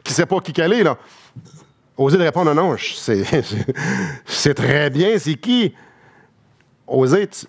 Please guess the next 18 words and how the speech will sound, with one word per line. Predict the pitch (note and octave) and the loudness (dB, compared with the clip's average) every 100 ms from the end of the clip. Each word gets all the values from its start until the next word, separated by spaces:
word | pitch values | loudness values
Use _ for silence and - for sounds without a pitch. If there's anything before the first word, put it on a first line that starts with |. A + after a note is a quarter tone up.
| _ | _
tu | B2 | -4
vas | A2+ | 0
marier | C3 D3+ D3+ | 2 2 2
une | G#3 | 0
prostituée, | C#3+ D3+ - D3 F#3 | 0 -2 -2 0 2
là. | A#2+ - _ | 2 -2 _
T'es | B2+ | 0
sérieux, | - - G#3 F#3 C4+ A#3+ | 2 2 2 2 2 2
là ? » | B2+ F2 _ _ _ _ _ _ _ | 0 -4 _ _ _ _ _ _ _
Mhm. | G3+ D3+ A2 B2+ _ _ _ _ _ - - | 0 2 2 0 _ _ _ _ _ -14 -2
Et | - | 0
ça | A3 | 0
prend | G#3 B3 | 0 -2
pas | D4 | -2
bien, | D4+ B3 A#3 | -2 0 0
bien | B3 B3+ | 0 0
longtemps | G3+ F3 A3+ B3+ | 2 0 0 -2
que, | A#3+ | -4